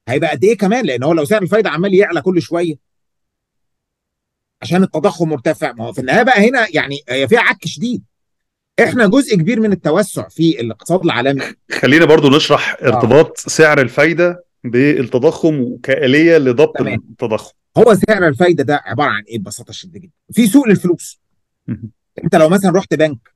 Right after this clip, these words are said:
Speaker 1: واستلفت منهم فلوس، ده سوق، البنك بيسلفك.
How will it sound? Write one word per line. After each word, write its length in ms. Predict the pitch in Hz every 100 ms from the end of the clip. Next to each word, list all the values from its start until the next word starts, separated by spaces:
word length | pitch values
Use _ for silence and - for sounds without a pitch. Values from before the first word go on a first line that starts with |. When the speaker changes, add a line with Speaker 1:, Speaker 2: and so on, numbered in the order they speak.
| -
Speaker 1:
واستلفت 400 | 104 147 175 180
منهم 160 | 180 175
فلوس، 480 | - 151 - - _ _ _ _ _ _ _ -
ده 140 | -
سوق، 320 | 220 294 - _ -
البنك 280 | 117 226 220
بيسلفك. 400 | 202 190 220